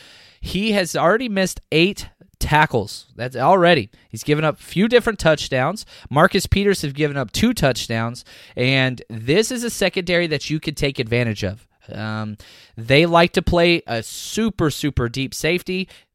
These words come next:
press man on the outside, which is kinda becoming a little bit more prototypical in the N F L.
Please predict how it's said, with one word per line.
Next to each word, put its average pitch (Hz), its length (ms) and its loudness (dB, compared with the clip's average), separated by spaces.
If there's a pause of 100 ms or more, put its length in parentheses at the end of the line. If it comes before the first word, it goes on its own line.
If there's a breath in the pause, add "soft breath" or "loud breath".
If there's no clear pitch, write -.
(720)
press 185 440 -4
man 175 280 -6
on 165 100 -4
the 139 140 -6
outside, 156 480 -2
which 127 180 -8
is 120 80 -12
kinda 143 260 -6
becoming 135 380 -6
a 117 80 -4
little 143 220 2
bit 135 120 -6
more 135 140 -2
prototypical 139 680 -2
in 127 40 -4
the 117 120 -4
N 110 80 -4
F 104 160 -4
L. 143 320 4